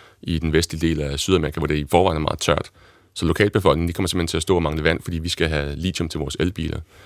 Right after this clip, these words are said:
Og det samme, øh, i Centralafrika, hvor vi har de her, øh, kobberminer, som, så, hvor kobolt er et biprodukt, og det er helt kritisk for at få de her, øh, elbiler til at køre. Så det, og det,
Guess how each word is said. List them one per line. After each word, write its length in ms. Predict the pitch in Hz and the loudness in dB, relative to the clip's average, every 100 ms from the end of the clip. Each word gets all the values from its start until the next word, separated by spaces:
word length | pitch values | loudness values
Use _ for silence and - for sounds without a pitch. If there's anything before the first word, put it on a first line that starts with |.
| - - _ | -20 -20 _
Og 100 | - | -2
det 80 | 78 | 4
samme, 320 | 82 90 98 | 4 6 6
øh, 240 | 80 78 73 | 4 2 -2
i 40 | |
Centralafrika, 600 | - 80 98 101 87 - | -6 -4 -2 -2 -4 -2
hvor 120 | 76 78 | -2 -2
vi 120 | 78 | 0
har 240 | 78 76 76 - - | 0 0 -4 -8 -6
de 100 | 78 | -4
her, 140 | 71 | -4
øh, 100 | 67 65 - - - | -4 -6 -6 -8 0
kobberminer, 500 | 117 123 110 98 92 - | 4 4 4 2 -2 -6
som, 340 | - 87 80 76 _ - - _ - | 0 2 2 -2 _ -20 -20 _ -12
så, 260 | - 80 80 | 0 4 4
hvor 240 | 73 71 | 2 -2
kobolt 360 | 80 110 - 85 | 2 4 4 2
er 40 | |
et 100 | 87 | 0
biprodukt, 420 | - - - 73 - | 0 -2 0 -2 0
og 100 | 85 | 4
det 100 | 82 | 4
er 40 | |
helt 160 | 95 85 | 4 2
kritisk 380 | - 98 98 - | 2 2 0 0
for 200 | 82 76 | 0 0
at 60 | |
få 260 | - 78 73 - - | -2 -2 -2 -6 -6
de 100 | 85 | -2
her, 200 | 82 76 - | 0 0 0
øh, 180 | - 76 - | -2 -6 -2
elbiler 380 | 80 90 82 76 | 2 2 0 -4
til 140 | - 87 | -2 -2
at 40 | |
køre. 240 | 76 78 85 - - - - - | 0 0 -2 -8 -20 -20 -20 -8
Så 200 | - 82 - _ - | 2 2 2 _ 4
det, 340 | 85 82 57 - - | 6 6 4 -2 -2
og 140 | - | 4
det, 140 | 101 | 4